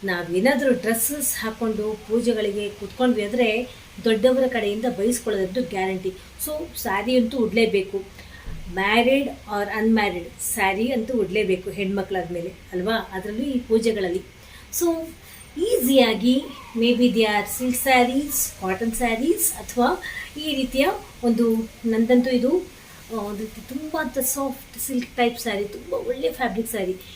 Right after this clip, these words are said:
ಈ ರೀತಿಯ ಸ್ಯಾರೀಸ್ ಆಗಿರ್ಬೋದು, ಸಿಂಥೆಟಿಕ್ ಸ್ಯಾರೀಸ್ ಆಗಿರ್ಬೋದು, whatever may be the fabric of the sarees, ತುಂಬ ಈಸಿಯಾಗಿ ಕೇವಲ ಐದರಿಂದ ಎಂಟು ನಿಮಿಷಗಳ ಒಳಗಾಗಿ ಸ್ಯಾರಿ ಡ್ರೈಪಿಂಗ್‌ನ ಯಾವ ರೀತಿ ಮಾಡಬಹುದು,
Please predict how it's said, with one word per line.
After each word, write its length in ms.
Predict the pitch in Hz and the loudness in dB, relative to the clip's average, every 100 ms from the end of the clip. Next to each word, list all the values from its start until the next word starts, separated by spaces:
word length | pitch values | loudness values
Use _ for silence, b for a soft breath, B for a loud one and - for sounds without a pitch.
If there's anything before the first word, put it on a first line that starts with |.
| B | B
ಈ 120 | 311 311 | -6 -4
ರೀತಿಯ 200 | 247 247 | -2 -2
ಸ್ಯಾರೀಸ್ 420 | 233 202 247 247 | -2 -2 -2 -2
ಆಗಿರ್ಬೋದು, 580 | 202 190 190 190 247 254 | -2 -2 -4 -2 -2 0
ಸಿಂಥೆಟಿಕ್ 400 | 247 226 254 247 | -2 -2 -4 -6
ಸ್ಯಾರೀಸ್ 320 | 208 196 214 | -6 -6 -4
ಆಗಿರ್ಬೋದು, 460 | 190 185 190 196 285 - B B B B - - 247 | -4 -4 -6 -6 -6 -10 B B B B -20 -8 -2
whatever 440 | 277 - 339 370 | -2 0 2 2
may 120 | 285 240 | 2 2
be 120 | 240 | 2
the 120 | 247 | 2
fabric 320 | 233 190 185 | 0 -4 -4
of 240 | 196 185 214 | -8 -8 -6
the 40 | |
sarees, 360 | 226 180 185 - | -4 -2 -2 -2
ತುಂಬ 160 | 254 254 | 0 2
ಈಸಿಯಾಗಿ 640 | 247 269 240 247 208 277 - B B - | 2 2 2 0 0 -4 -8 B B 4
ಕೇವಲ 280 | 339 320 240 - | 4 4 -4 0
ಐದರಿಂದ 460 | 254 330 330 285 247 | 2 2 2 2 4
ಎಂಟು 300 | 240 240 233 | 4 4 4
ನಿಮಿಷಗಳ 500 | 233 226 220 214 196 | 2 0 -2 -2 0
ಒಳಗಾಗಿ 560 | 220 277 285 196 226 | 0 2 0 -2 -4
ಸ್ಯಾರಿ 320 | 240 214 202 196 | -4 -6 -6 -6
ಡ್ರೈಪಿಂಗ್‌ನ 400 | 208 214 208 202 | -10 -8 -8 -6
ಯಾವ 220 | 185 180 | -4 -6
ರೀತಿ 180 | 185 196 | -6 -4
ಮಾಡಬಹುದು, 800 | 190 254 247 240 226 294 381 | -2 -2 -4 -2 0 4 2